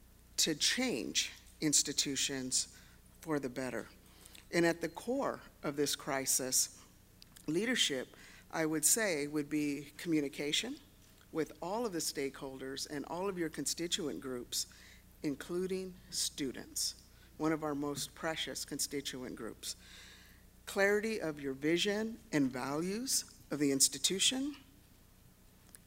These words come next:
and caring relationships. Now, I thought about if I should include that or not, right? Because you don't hear most men talk about caring relationships,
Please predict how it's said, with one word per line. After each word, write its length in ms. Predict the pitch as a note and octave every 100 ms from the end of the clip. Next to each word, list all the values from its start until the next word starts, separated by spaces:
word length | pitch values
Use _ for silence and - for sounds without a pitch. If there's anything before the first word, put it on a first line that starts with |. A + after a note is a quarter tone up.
| -
and 180 | D#3+ D3
caring 500 | - F#3 F3+ F3+ D#3+ D#3+
relationships. 1000 | D#3 C#3+ C#3 C3+ B2+ - - - - - - - - - - - - - -
Now, 140 | D#3+
I 60 | D3+
thought 240 | D#3+ A3+
about 260 | C4+ A3+ A3
if 120 | F#3
I 80 | F3
should 200 | E3+ E3+
include 360 | D#3 - D#3+ D3+
that 140 | C#3
or 100 | C3
not, 260 | B2+ B2 - - -
right? 180 | C#3 C3+ - - -
Because 440 | - D3+ E3 D3 - - -
you 180 | F3+ A3
don't 220 | B3+ B3+
hear 200 | G3+ G3+
most 360 | F3+ D#3+ D#3 -
men 280 | C#3+ D3 C3+
talk 240 | - C3+
about 240 | C#3+ C3+ -
caring 340 | D3+ C3+ C3
relationships, 1000 | B2+ B2 B2 - A#2 - - - -